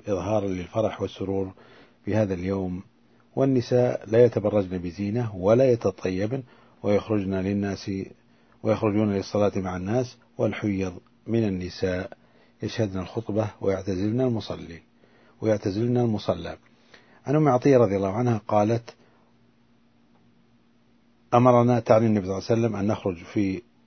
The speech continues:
العيدين، أمر النبي صلى الله عليه وسلم، أمرنا، تعني النبي صلى الله عليه وسلم، أن نخرج في العيدين العواتق وذوات الخدور، وأمر الحيض أن يعتزلن مصلى،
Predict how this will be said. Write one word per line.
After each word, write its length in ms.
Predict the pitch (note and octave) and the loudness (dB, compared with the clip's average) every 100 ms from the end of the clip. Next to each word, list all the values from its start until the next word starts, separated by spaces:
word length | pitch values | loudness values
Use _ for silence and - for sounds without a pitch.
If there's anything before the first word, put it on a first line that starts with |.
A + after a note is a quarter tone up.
| - _ _ - | -20 _ _ -8
العيدين، 680 | G#2 G#2 F2 A2 B2 B2+ - _ _ _ _ _ _ _ _ _ _ _ - | -2 -2 0 2 2 0 -6 _ _ _ _ _ _ _ _ _ _ _ -4
أمر 300 | A2 A#2 A#2 | 0 4 6
النبي 240 | A2+ G2+ | 6 2
صلى 120 | G#2 | 0
الله 120 | G2+ A#2+ | 0 2
عليه 120 | A#2 | 4
وسلم، 280 | B2 C3+ - _ _ _ _ _ _ _ _ _ _ _ _ _ _ A2+ | 4 2 -4 _ _ _ _ _ _ _ _ _ _ _ _ _ _ -4
أمرنا، 500 | A#2 B2 B2 A#2+ A#2+ | 2 6 6 6 4
تعني 240 | - A#2 | 4 4
النبي 200 | A2+ G#2 | 4 2
صلى 120 | G2+ | -2
الله 120 | G2+ B2 | 0 2
عليه 100 | A#2+ | 4
وسلم، 200 | B2 A2+ | 2 0
أن 320 | A2 G#2 G2+ | -2 0 2
نخرج 360 | A#2+ - B2 A#2 - - | 0 2 0 0 -6 -8
في 40 | |
العيدين 560 | G#2 G2+ F#2+ G#2 G#2+ G2+ | -4 -2 -2 0 0 -2
العواتق 800 | F#2 F2 G2+ G#2 F#2+ G2+ - - | -4 2 4 4 2 -4 -6 -8
وذوات 440 | G2+ G2 F#2 G2+ G#2+ | 0 2 2 0 0
الخدور، 520 | G2+ F#2+ F#2 F2+ - - _ _ _ _ _ _ | -2 -4 -4 -8 -10 -20 _ _ _ _ _ _
وأمر 360 | A2 A2+ G#2+ F#2 | 0 2 2 2
الحيض 460 | - A2 G2+ G2 - A#2 | 0 0 0 -2 -6 -6
أن 80 | G2+ | -4
يعتزلن 500 | F#2 F#2+ F#2 G#2+ G2 | -4 -4 0 0 0
مصلى، 640 | F2+ - G2+ F#2 F#2 F#2+ | -6 -2 -2 -2 -6 -8